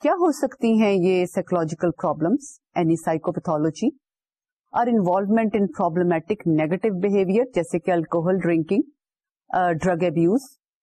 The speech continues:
اور غلط قسم کے کام کرنا، بچوں کو تنگ کرنا، مارنا پیٹنا اور اس سے انجوائمنٹ حاصل کرنا،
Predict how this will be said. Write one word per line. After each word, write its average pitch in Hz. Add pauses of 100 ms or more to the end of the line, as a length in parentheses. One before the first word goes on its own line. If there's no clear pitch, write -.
(1080)
اور 175 (760)
غلط 208
قسم 202
کے 208
کام 180
کرنا، 185
بچوں 175
کو 196
تنگ 190
کرنا، 185
مارنا 165 (120)
پیٹنا 180
اور 190
اس 214 (100)
سے 254 (120)
انجوائمنٹ 202
حاصل 180
کرنا، 175